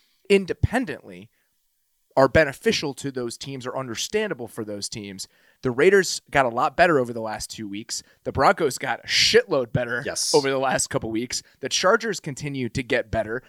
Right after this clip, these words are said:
Speaker 1: The Bills are <laughs> going out and signing Von Miller and bringing everybody back. I mean, teams are loading up.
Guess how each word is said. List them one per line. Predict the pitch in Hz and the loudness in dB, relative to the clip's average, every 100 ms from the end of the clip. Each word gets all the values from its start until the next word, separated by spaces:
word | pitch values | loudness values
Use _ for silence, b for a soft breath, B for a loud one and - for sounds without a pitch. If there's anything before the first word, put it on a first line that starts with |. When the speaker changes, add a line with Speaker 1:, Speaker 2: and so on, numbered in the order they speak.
| b | b
Speaker 1:
The | 120 | 2
Bills | 110 165 220 165 | 8 10 10 4
are | |
<laughs> | - - | -4 0
going | 185 | 0
out | - | 0
and | 131 | -2
signing | - 151 170 165 143 | 0 2 0 -2 0
Von | 147 139 | 0 4
Miller | 139 185 156 | 6 6 6
and | 139 | 0
bringing | 135 131 123 | -2 -2 -4
everybody | 117 123 127 120 | -4 -2 -2 -2
back. | 110 113 120 - | -4 -4 -4 -8
I | b b - | b b -8
mean, | 143 | -8
teams | - 247 294 196 | -6 -6 -6 -6
are | 127 | -6
loading | 113 120 151 196 220 175 139 - | -8 0 4 6 4 -2 -4 2
up. | 214 95 - | 4 2 -4